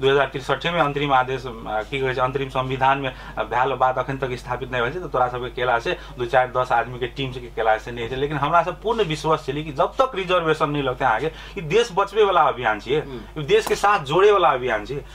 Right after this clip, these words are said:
Speaker 1: ई किया नै सफल हेतै? लेकिन हमरा सब पूर्ण विश्वास छलै, हमरा सबके संघर्ष जारी छलै। हालांकि हमरा सबके बहुत struggle करऽ पड़ल, बीच में आर्थिक अभाव, एताउति, है ना, विद्यार्थी आंदोलन मूवमेंट में बहुत किस्म के बात होइ छै,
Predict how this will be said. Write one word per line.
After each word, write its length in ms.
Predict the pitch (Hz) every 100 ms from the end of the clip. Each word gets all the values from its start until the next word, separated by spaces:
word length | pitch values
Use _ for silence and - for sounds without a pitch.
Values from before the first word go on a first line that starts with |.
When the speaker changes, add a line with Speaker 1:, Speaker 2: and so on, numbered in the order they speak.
| -
Speaker 1:
ई 40 | 175
किया 260 | 220 233
नै 100 | 202
सफल 320 | 151 131 120
हेतै? 280 | 104 - 139 - - 135
लेकिन 140 | 127
हमरा 140 | 143
सब 220 | 143 127 -
पूर्ण 160 | 180
विश्वास 400 | 139 135 131 127
छलै, 140 | 139 131
हमरा 280 | 117 117
सबके 220 | 113 120 117 - - -
संघर्ष 400 | - 131 147 120
जारी 260 | 135 151 175
छलै। 220 | 156 - - - 120
हालांकि 300 | 131 139 135
हमरा 200 | 139 135
सबके 140 | 135
बहुत 260 | 127 160 151
struggle 380 | - 143 135
करऽ 220 | 131 131 131
पड़ल, 220 | 131 131
बीच 260 | 117 113
में 260 | 127 131 120
आर्थिक 360 | - 123 143 135
अभाव, 360 | 117 127 135 - - -
एताउति, 480 | - 139 139 123 131
है 340 | 147 139 127
ना, 80 | 160
विद्यार्थी 440 | 120 131 135 127 135
आंदोलन 300 | 127 131 139
मूवमेंट 460 | 131 131 131 127
में 180 | 143 135
बहुत 200 | 127 -
किस्म 260 | 123 139 135
के 80 |
बात 240 | 120 123 -
होइ 120 | -
छै, 180 | 156